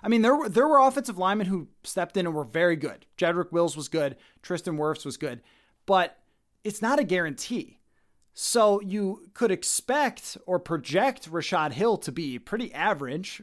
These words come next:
based on his history. He was good in two thousand seventeen, and I think he's gotten a lot better since then. You can't really project if it's Rashawn Slater.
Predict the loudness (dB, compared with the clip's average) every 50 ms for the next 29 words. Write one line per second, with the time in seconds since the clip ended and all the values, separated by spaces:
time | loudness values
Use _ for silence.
0 | -8 _ -2 -2 -2 -2 -2 -4 -4 -6 -8 -8 -10 -10 -10 -8 -6 -4 -4 -4
1 | -6 -10 _ _ _ _ _ _ _ -6 -4 -4 -4 -4 -2 0 0 0 0 -2
2 | -6 -6 -6 -4 -2 -2 -2 -2 -4 -6 -8 -4 -4 -4 -4 -4 -6 -6 -4 -4
3 | -4 -4 -4 -6 -8 -8 -8 -10 -10 -8 -10 -10 -6 -6 -6 -6 -6 -8 -10 -8
4 | -8 -10 -10 -10 -10 -8 -8 -8 -8 -8 -10 -10 -10 -8 -6 -6 -6 -6 -8 -12
5 | -20 _ _ _ _ _ -6 -6 -6 -6 -6 -6 -4 -2 -2 -2 -2 0 2 2
6 | 2 2 0 -2 -4 0 0 0 0 0 -4 -8 -8 -10 -10 -10 -8 -6 -8 -8
7 | -8 -10 -14 -16 -16 -18 -20